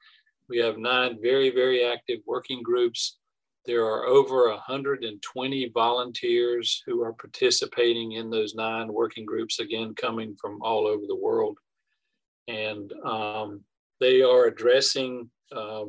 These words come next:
those concerns, uh, starting with, um, a position document for ashrae. One of the, one of the committees is, is working to, to write, uh,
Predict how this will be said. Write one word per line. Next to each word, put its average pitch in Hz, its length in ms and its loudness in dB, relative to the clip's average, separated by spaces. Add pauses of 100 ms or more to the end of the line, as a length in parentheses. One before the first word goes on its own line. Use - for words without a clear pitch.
(100)
those 117 640 2
concerns, 107 1000 -6 (100)
uh, 123 80 -2
starting 123 840 0 (160)
with, 117 280 -2 (100)
um, 110 420 -6 (580)
a 113 80 -6
position 120 640 2
document 117 580 -2
for 110 160 2
ashrae. 120 380 0 (720)
One 113 200 -4
of 107 120 -4
the, 107 300 2
one 117 140 -4
of 113 80 -2
the 113 80 -2
committees 120 560 0
is, 107 440 -6 (100)
is 101 520 -4
working 113 680 -2
to, 110 420 -4 (280)
to 104 280 -8
write, 117 420 2 (220)
uh, 104 260 -10